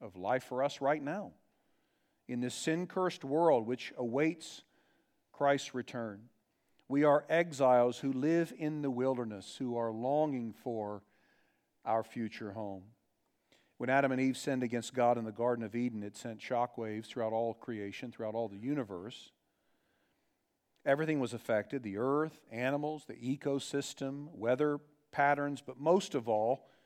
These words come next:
humanity. Because of Adam's covenantal role, it meant that he was the representative for his whole posterity, for all of humanity.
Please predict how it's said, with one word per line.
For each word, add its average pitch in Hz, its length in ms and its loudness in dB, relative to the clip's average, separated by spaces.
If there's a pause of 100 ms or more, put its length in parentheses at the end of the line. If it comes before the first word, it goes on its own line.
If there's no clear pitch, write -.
(440)
humanity. 139 680 -4 (960)
Because 123 240 -2
of 131 80 0
Adam's 139 420 8
covenantal 139 720 0
role, 180 520 4 (500)
it - 100 -10
meant 123 220 -2
that 117 140 -2
he 143 100 -2
was 135 180 -2
the 113 120 -4
representative 147 960 2
for 127 160 -4
his 127 180 -2
whole 151 220 2
posterity, 170 800 2
for 101 240 -8 (120)
all 165 260 8
of 190 100 -2
humanity. 139 560 2